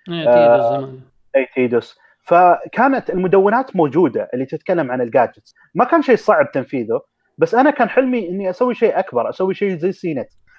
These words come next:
Speaker 2: فقلت إيش؟ أوكي، الشباب عندهم مدونات، أنا كيف أقدر أسوي شيء يقدم إضافة للشباب، يقدم إضافة للمستخدم؟ فقلت أمشي على نفس النهج اللي مشيت عليه في ترو جيمنج،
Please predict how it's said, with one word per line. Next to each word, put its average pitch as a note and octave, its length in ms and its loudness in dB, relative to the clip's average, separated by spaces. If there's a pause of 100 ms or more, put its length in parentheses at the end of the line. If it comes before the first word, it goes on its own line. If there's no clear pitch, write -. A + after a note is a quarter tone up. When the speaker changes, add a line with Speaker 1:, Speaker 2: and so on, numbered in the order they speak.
Speaker 2:
فقلت A3+ 380 2
إيش؟ G3 360 4 (300)
أوكي، B3+ 200 4
الشباب G#3+ 380 2
عندهم A3 260 -2
مدونات، F3+ 500 0 (160)
أنا G#3 120 0
كيف C4+ 240 -2
أقدر G3+ 260 0
أسوي G#3 260 -2
شيء G#3+ 320 -4 (260)
يقدم F#3+ 440 0
إضافة F#3+ 340 2
للشباب، A#2+ 480 -4
يقدم D#3+ 340 -4
إضافة D#3 280 -2
للمستخدم؟ A#2+ 540 -12 (360)
فقلت C#4 440 0 (340)
أمشي C#4 320 2
على G#3 160 2
نفس C4 240 -4
النهج A3 300 -2
اللي F3+ 120 0
مشيت F3+ 320 -6
عليه F3+ 140 0
في E3+ 120 -6
ترو D3+ 180 -8
جيمنج، C3+ 380 -2